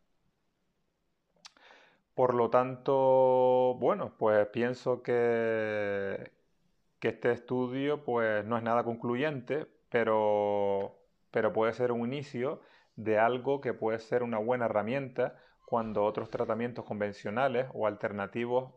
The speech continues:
fallan para tratar el sobrecos-, el sobrecrecimiento bacteriano en el intestino delgado, el sibo. Eh, también comentar que tampoco se han hecho estudios de los efectos de este tipo de alimentación a la larga,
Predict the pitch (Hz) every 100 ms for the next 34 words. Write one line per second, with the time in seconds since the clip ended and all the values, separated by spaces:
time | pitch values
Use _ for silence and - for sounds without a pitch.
0 | _ - 127 131 143 135 113 - 107 -
1 | 123 135 - 117 - 113 110 - - -
2 | 113 104 110 104 104 - 104 113 127 123
3 | 110 - 110 104 117 135 156 - - -
4 | - _ _ - 113 110 107 110 104 -
5 | 123 117 107 117 113 95 95 123 104 95
6 | - _ _ _ _ _ _ _ _ _
7 | _ - - - - _ _ - 117 110
8 | 107 110 104 113 120 120 120 117 135 139
9 | - 113 104 98 113 113 113 117 135 131
10 | - 113 117 107 - - 131 131 107 98
11 | 104 104 98 131 127 - 101 90 107 107
12 | 104 107 107 107 107 107 104 - 123 113
13 | 95 95 131 127 113 -